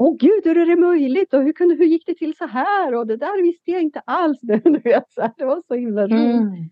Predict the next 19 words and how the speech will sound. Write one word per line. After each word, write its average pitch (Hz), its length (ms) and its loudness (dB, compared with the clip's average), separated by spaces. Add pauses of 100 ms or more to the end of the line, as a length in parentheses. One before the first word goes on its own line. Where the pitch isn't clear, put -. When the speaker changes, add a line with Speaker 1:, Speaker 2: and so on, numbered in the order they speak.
(120)
Speaker 1:
Alltså, 302 180 -4
det 302 60 0
är 339 40 2
så, - 200 -6 (420)
jag - 120 -8 (200)
älskar 349 360 -2
verkligen 233 280 -2
att 214 100 -4
sitta 185 280 -8
i 165 40 -4
den 160 200 -8
rollen, 151 340 -8
att 160 180 -12
få 165 320 -8 (220)
guida 180 540 -2
andra 190 760 2
till 175 180 -2
upplevelser, - 1000 -4
liksom. - 560 -14